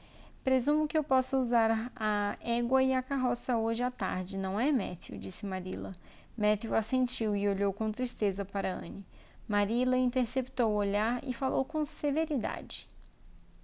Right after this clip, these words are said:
"Vou até White Sands resolver isso. Vou levar Anne comigo e a senhora Spencer provavelmente vai fazer os preparativos para mandá-la de volta à Nova Escócia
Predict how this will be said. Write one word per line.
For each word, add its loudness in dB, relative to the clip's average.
"Vou 10
até 8
White 2
Sands 2
resolver 2
isso. -10
Vou 4
levar 2
Anne 0
comigo 0
e 0
a 2
senhora -2
Spencer -2
provavelmente 2
vai 0
fazer -2
os -6
preparativos -2
para -2
mandá-la 0
de -2
volta 0
à -2
Nova -2
Escócia -2